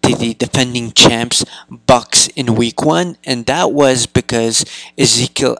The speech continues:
Elliott had a quiet, quiet night, and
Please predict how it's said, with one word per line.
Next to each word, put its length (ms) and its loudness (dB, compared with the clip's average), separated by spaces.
Elliott 420 -2
had 240 -6
a 100 -2
quiet, 800 -2
quiet 500 -2
night, 380 -8
and 340 0